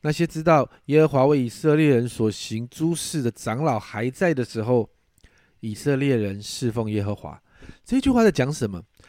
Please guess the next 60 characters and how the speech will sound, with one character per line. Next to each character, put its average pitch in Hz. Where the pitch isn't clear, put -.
这 269
句 277
话 254
在 240
讲 139
的 139
是， 175
这 -
些 277
人 185
不 143
在 254
的 113
时 -
候， 101
以 139
色 240
列 208
人 120
就 196
离 127
弃 -
神 101
了 110
耶。 113
而 139
这 226
件 214
事 190
发 170
生 160
在 151
哪 101
里？ 101
发 160
生 147
在 147
后 139
面 123
的 101
士 -
师 104
记。 98
所 -
以 262
这 277
一 277
段 269
经 247
文 175
是 190
为 202
着 156
士 -
师 165
记 160
做 143
铺 143
路 139
的， -